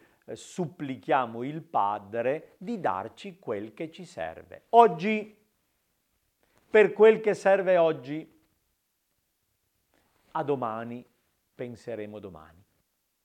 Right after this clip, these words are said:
E soprattutto chiediamo il nostro pane. Non chiediamo che piova un pane dal cielo,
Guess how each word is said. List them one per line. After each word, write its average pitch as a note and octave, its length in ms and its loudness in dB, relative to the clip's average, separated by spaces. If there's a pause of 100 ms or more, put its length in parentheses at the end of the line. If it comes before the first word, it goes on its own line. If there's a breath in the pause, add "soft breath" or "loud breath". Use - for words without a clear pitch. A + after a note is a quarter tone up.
(580 soft breath)
E F#3+ 100 -4
soprattutto F#3+ 760 -8
chiediamo G3 720 -8
il F#3 360 -10
nostro D#3 1120 -8
pane. F#2+ 600 -6 (240 soft breath)
Non A3+ 200 -8
chiediamo F3+ 540 -4
che A#2+ 160 -12
piova C3 560 -4
un G#2+ 260 -10
pane A2+ 400 -6
dal G#2 240 -12
cielo, F#2+ 600 -14